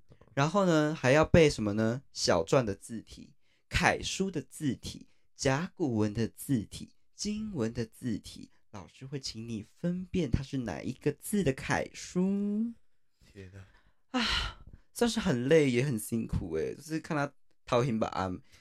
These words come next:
Speaker 1: 当作我是在讲在吓唬我欸。
Speaker 2: <laughs>
Speaker 1: 然后呢，文学史的部分呢，背一大堆啦。宋代戏曲的发展，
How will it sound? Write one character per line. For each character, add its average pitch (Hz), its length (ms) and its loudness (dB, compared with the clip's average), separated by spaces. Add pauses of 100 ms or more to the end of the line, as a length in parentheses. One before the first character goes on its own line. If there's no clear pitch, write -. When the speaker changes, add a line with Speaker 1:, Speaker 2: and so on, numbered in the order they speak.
(100)
Speaker 1:
当 165 120 4
作 165 100 4
我 147 60 4
是 - 120 -2
在 113 200 4
讲 123 200 4
在 123 80 2
吓 123 220 0
唬 127 160 0
我 110 100 6
欸。 104 400 0 (200)
Speaker 2:
<laughs> - 240 -20
Speaker 1:
然 170 140 0
后 220 140 4
呢， 180 440 4 (440)
文 160 180 0
学 175 140 0
史 165 160 -2
的 127 100 4
部 165 160 2
分 151 220 0
呢， 123 360 -2 (1120)
背 170 220 6
一 147 60 0
大 160 140 -2
堆 156 160 -2
啦。 147 220 -8 (640)
宋 208 340 6
代 190 240 6
戏 185 280 -2
曲 139 280 -2
的 117 120 6
发 151 260 2
展， 95 460 0